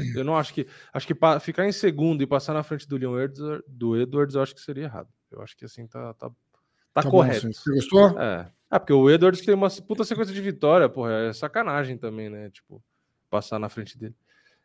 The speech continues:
Speaker 1: E o Edwards vai disputar o cinturão agora, então acho que o Shi-, aí faz mais sentido o Shimaev contra o Covington, porque aí ele tá pegando o primeiro do ranking, e aí se ele ganhar ele disputa o cinturão, né? Não tem jeito.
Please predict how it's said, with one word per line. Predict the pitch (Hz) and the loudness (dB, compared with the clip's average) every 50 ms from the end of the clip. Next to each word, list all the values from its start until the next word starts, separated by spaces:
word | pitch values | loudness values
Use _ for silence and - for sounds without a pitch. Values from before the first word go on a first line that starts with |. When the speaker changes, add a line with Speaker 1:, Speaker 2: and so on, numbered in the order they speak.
| _ _ - | _ _ 0
Speaker 1:
E | - 131 | 6 8
o | 131 139 | 10 10
Edwards | 135 156 160 147 | 10 8 6 6
vai | 165 160 | 2 0
disputar | 147 - _ 180 170 | 0 -2 _ 0 0
o | |
cinturão | - 170 160 175 160 165 | 0 0 -2 0 0 0
agora, | 160 143 139 131 120 | 2 2 2 2 2
então | 120 135 | 2 0
acho | 135 - | 0 0
que | - 151 | -4 -8
o | |
Shi-, | 135 - 151 | -6 -2 0
aí | 143 147 147 | 0 0 2
faz | - 175 170 151 | 2 0 0 2
mais | 175 180 170 | 2 0 0
sentido | - 214 202 - - 196 156 131 | 0 -4 -6 -4 -4 -4 -2 -2
o | 120 | -4
Shimaev | - 143 135 127 127 127 123 | -4 -4 -2 -2 -2 -2 -2
contra | - 135 123 131 123 | -4 -6 -6 -6 -8
o | |
Covington, | - - 120 110 98 104 95 98 98 | -6 -6 -6 -6 -6 -8 -12 -16 -18
porque | 98 - - 117 | -20 -14 -10 -8
aí | 107 | -8
ele | 113 113 | -8 -6
tá | - 131 123 | -6 -6 -4
pegando | - 139 127 135 143 | -4 -4 -2 -2 -4
o | 143 | -2
primeiro | 143 190 180 151 139 139 147 | 0 0 2 2 2 2 2
do | 196 | 2
ranking, | 185 180 175 175 180 - - 277 320 - _ _ _ _ _ _ _ _ _ | 2 2 2 0 0 -4 -8 -12 -12 -14 _ _ _ _ _ _ _ _ _
e | - | 2
aí | - 131 120 | 2 4 2
se | - 143 | 2 0
ele | 135 127 | 0 2
ganhar | 135 127 127 | 2 2 2
ele | 139 | 0
disputa | 147 - - - | 0 -4 -10 -16
o | - | -12
cinturão, | - 240 233 - - - 143 | -12 -6 -4 -4 -2 -2 -4
né? | 120 110 107 | -6 -8 -10
Não | 107 | -12
tem | 104 - - 180 | -14 -16 -14 -14
jeito. | 165 104 - _ _ | -14 -14 -16 _ _